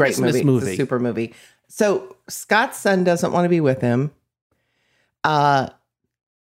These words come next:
Speaker 2: Scott clearly wants to be with his boy. And while he's a little torn between his work and family,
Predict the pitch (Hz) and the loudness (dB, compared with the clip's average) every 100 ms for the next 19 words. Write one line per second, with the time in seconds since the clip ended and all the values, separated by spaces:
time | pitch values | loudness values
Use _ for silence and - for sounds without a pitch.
0 | _ _ - - - 185 170 - 180 175 | _ _ -20 -10 -2 0 0 0 0 2
1 | 165 160 156 - 156 156 160 143 135 123 | 2 0 -2 -2 -2 0 -2 0 2 2
2 | 117 120 135 _ - 147 147 143 147 185 | 2 0 -4 _ -2 2 2 2 2 0
3 | 156 143 139 151 180 - 185 175 170 175 | -2 -2 -2 -2 -2 -2 0 2 2 2
4 | 170 156 156 - 151 143 139 135 135 135 | 0 -2 -6 -4 -2 0 0 0 0 -2
5 | - 139 117 139 156 175 175 170 - 139 | -6 -4 -4 -2 0 2 4 2 -2 -4
6 | 123 147 143 147 147 147 147 147 | -2 -2 0 0 0 -2 -2 -6